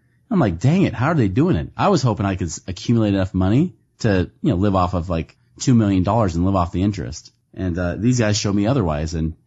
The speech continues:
and so I actually quit being a financial advisor in March of oh six, vowed never to teach about money again. I would just go teach ballroom dancing and, uh, and keep doing mortgages, you know, like, doing mortgages for people.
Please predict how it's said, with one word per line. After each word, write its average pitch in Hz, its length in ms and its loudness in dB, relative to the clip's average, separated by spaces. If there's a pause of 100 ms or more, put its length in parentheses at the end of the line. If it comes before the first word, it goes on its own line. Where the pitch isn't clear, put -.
(160)
and 87 100 -6
so 107 100 0
I 98 60 2
actually 110 240 0
quit - 400 -4
being 101 120 2
a 95 60 0
financial 98 320 -2
advisor 95 320 0
in 85 60 0
March 98 220 0
of 95 80 -4
oh 92 100 -2
six, - 580 -8 (260)
vowed 107 280 0
never 131 340 2
to 151 60 -4
teach 147 180 -2
about 123 200 0
money 120 260 4
again. 95 480 0 (220)
I 95 60 -2
would 101 80 0
just 104 140 -4
go 117 120 2
teach 117 260 -2
ballroom 110 380 2
dancing 95 600 0 (320)
and, 92 280 2
uh, 90 40 2
and 87 220 0
keep 113 160 -2
doing 104 200 4
mortgages, 87 640 -2
you 90 80 0
know, 80 160 2
like, 80 160 0
doing 90 160 2
mortgages 85 340 -2
for - 140 -8
people. 78 440 -4